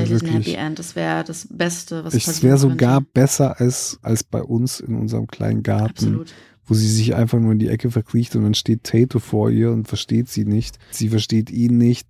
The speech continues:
Speaker 2: Deswegen, das ist schon echt, das würde ich mir echt wünschen für Hope, dass sie dreißig Hektar hat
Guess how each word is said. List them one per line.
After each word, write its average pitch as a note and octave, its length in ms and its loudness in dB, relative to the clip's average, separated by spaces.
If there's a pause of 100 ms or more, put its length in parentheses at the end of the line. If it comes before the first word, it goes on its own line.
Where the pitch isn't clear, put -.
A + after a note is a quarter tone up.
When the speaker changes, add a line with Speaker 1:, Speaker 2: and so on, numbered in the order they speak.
Speaker 2:
Deswegen, A#2 540 0
das A2 200 -4
ist - 400 -4 (100)
schon C3 500 2
echt, - 500 -6 (540)
das C3+ 260 0
würde C3+ 160 4
ich A#2+ 100 2
mir A#2+ 140 4
echt A2+ 180 0
wünschen A2 360 0
für G#2+ 200 0
Hope, G2 360 -2 (460)
dass G#2 220 -4
sie A2+ 100 -6
dreißig A2+ 720 0
Hektar A#2 600 2
hat A#2 440 0